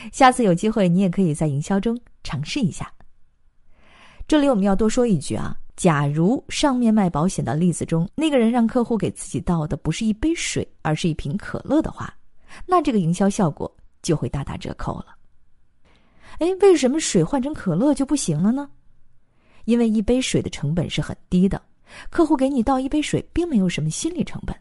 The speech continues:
但是呢，给你一瓶可乐就有点超过预期了，因为你们只是第一次见面的朋友。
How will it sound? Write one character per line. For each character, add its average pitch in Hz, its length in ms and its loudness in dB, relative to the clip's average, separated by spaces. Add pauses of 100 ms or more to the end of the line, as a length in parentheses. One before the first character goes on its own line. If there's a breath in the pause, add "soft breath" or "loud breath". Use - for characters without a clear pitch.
(540 loud breath)
但 262 140 4
是 262 100 2
呢， 247 120 2
给 208 120 2
你 208 140 4
一 180 60 4
瓶 185 120 2
可 143 200 -2
乐 165 280 0 (300)
就 - 140 2
有 165 100 4
点 170 180 0
超 - 220 0
过 180 160 0
预 147 140 -4
期 - 240 -6
了， 82 180 -8 (520 loud breath)
因 196 140 6
为 170 240 2 (120)
你 170 100 2
们 170 160 4
只 - 140 -6
是 - 160 -6 (160)
第 208 160 0
一 254 100 -2
次 - 220 -2
见 - 260 -4
面 135 160 -6
的 - 80 -16
朋 - 240 -8
友。 - 100 -12